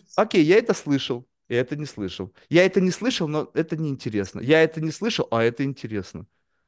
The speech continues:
И вот, и вот д-, дальше вот это просто продолжение жизни, ты просто слушаешь, что люди говорят, и вычленяешь из этого то, что ты уже слышал, в сторону, и то, что ты не слышал.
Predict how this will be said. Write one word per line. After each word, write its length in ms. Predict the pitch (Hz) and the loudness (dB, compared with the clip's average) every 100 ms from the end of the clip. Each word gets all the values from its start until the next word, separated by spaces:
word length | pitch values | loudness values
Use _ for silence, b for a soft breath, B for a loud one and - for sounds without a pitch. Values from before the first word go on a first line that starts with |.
| _ | _
И 60 | 139 | 2
вот, 220 | 175 180 | 2 2
и 60 | 175 | 0
вот 160 | 175 | 0
д-, 100 | 127 - | -2 -2
дальше 400 | 151 285 - 175 | 2 2 2 -2
вот 160 | 160 196 | -2 -2
это 220 | 190 - _ - | -4 -8 _ -2
просто 260 | 202 - | -2 -2
продолжение 720 | - 143 147 156 185 196 147 | -4 -2 0 2 4 4 4
жизни, 300 | 135 233 226 | 0 -2 -2
ты 120 | 147 139 | -4 0
просто 300 | 156 - 139 | -2 -2 -12
слушаешь, 540 | - 165 170 180 139 | -6 -2 0 0 0
что 220 | - - 151 | -2 0 0
люди 240 | 175 139 | 0 -2
говорят, 520 | 131 123 135 226 240 B B | 0 0 2 2 0 B B
и 80 | 139 | -4
вычленяешь 640 | 151 170 196 185 175 156 139 | -4 -2 -2 0 2 0 0
из 80 | 151 | -2
этого 280 | 151 135 | -2 -6
то, 180 | 139 160 | -2 -2
что 160 | 156 139 | -2 -6
ты 100 | 131 | -4
уже 220 | 127 123 127 | -4 0 -2
слышал, 560 | - 120 - 220 240 _ _ | -2 -6 -2 -4 -4 _ _
в 80 | - | -12
сторону, 560 | - 180 170 175 175 180 _ _ _ _ _ _ _ _ - | 2 4 4 0 -6 -12 _ _ _ _ _ _ _ _ -6
и 80 | |
то, 140 | 117 202 | 4 4
что 160 | - 180 | 4 -4
ты 120 | 175 | -2
не 100 | 160 | -4
слышал. 540 | - 120 104 - 101 | -6 -6 -6 -6 -12